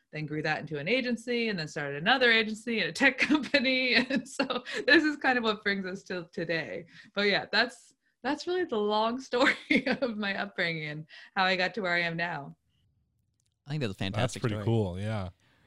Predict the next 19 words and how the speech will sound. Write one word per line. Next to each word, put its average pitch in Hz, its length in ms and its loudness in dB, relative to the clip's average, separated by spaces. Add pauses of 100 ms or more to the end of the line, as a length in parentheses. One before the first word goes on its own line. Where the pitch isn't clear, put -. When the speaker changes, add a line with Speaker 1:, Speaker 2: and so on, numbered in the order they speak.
Speaker 2:
You 110 80 -6
know, 107 340 -4
that's, 123 220 -2
like, 147 120 0
one 139 140 2
of 127 60 2
our 110 100 2
favorite 107 400 -2
questions 98 460 -4
to 104 240 -6
ask, 113 340 -6
because 107 240 -6
everyone 123 300 2
has - 140 -2
such - 180 -4
a - 20 -8
unique 90 320 -6
background 87 720 -8
and, 92 420 -10